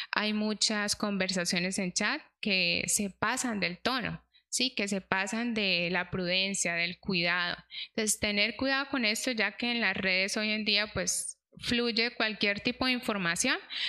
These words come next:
pero el Señor nos llama a nosotras a tener estos cercos de, de cuidado. Y el cinco es apoyarte en relaciones femeninas confiables. Volvemos a lo que estábamos en Tito dio-,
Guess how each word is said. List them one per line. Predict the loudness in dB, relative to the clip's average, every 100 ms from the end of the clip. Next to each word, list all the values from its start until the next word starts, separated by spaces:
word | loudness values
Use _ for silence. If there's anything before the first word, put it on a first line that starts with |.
| -4
pero | 0 2
el | 2
Señor | 0 0 0
nos | 0 0
llama | 0 0 0
a |
nosotras | 0 0 0 0 0 0
a | 0 -2 -4 -2
tener | 0 2 2 2
estos | 2 0 0 0
cercos | 2 0 -2 -2 0
de, | 0 -2 -4
de | -8
cuidado. | -4 -2 0 0 -2 -12 _ _ _ _ -4 -4
Y | 0 2
el | 2
cinco | 2 0 -2 -2
es | 0 0 0
apoyarte | 2 2 2 2 2 2 0
en | 0
relaciones | 2 2 2 0 0 0 0
femeninas | 0 2 2 2 0 0 0
confiables. | -2 -4 -2 0 2 0 -2 -6
Volvemos | -4 0 2 2 0 -2
a | -2
lo | -2
que | -2
estábamos | -2 2 2 2 0
en | 0 0
Tito | 0 2 2 2
dio-, | 0